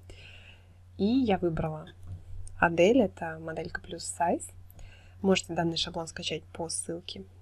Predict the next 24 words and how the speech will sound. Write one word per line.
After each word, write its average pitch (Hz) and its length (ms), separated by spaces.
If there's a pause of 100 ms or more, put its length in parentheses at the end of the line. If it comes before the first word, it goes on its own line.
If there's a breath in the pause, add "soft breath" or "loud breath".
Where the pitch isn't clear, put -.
под 170 160
этим 165 240
видео. 170 400 (1000)
Мы 233 120
начинаем. 294 460 (960 loud breath)
Я 190 280
приближаю 185 720 (1040)
именно 180 260
ту 165 120
часть, 160 200
которая 170 300
мне 165 140
нужна, 165 420
а 214 60
это 180 160
торс. - 360 (640 soft breath)
Блокирую 185 460
слой, 175 180
на 170 120
котором - 260
у 165 60
меня 165 100
находится 160 340
шаблон, 165 540